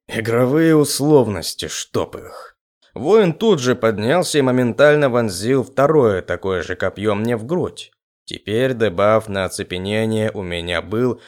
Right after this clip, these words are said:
аж на целых три минуты. «Вот блин!» выругался воин, когда поднялся на ноги. «Хрена у него хорошо прописанная программа!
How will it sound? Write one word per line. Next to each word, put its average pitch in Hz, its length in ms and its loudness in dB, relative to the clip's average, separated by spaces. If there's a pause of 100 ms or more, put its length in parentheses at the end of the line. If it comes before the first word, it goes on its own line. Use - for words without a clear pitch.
(100)
аж 107 240 -4
на 104 100 -2
целых 110 420 0
три 104 200 -6
минуты. 104 640 -6 (760)
«Вот 170 440 4
блин!» 131 720 4 (320)
выругался 92 680 -4
воин, 156 380 0
когда 95 380 -4
поднялся 92 640 -6
на 104 180 -2
ноги. 82 480 -12 (240)
«Хрена 214 640 2
у 247 80 4
него 226 320 4
хорошо 165 460 0
прописанная 135 640 -2
программа! 120 840 -2